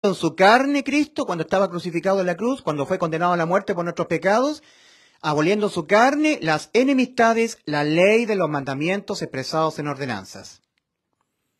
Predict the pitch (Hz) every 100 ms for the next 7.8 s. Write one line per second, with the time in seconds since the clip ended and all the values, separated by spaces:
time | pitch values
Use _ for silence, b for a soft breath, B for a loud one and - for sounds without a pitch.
0 | _ _ _ b b b b b b _
1 | _ _ _ _ _ - 156 240 277 262
2 | 254 254 220 214 240 269 269 - 170 -
3 | 226 220 196 185 170 233 226 202 196 180
4 | 175 220 214 175 208 208 185 - 180 202
5 | - 180 170 214 240 226 175 175 214 214
6 | 208 214 214 202 185 - 208 - 165 156
7 | - 220 220 180 127 95 87 98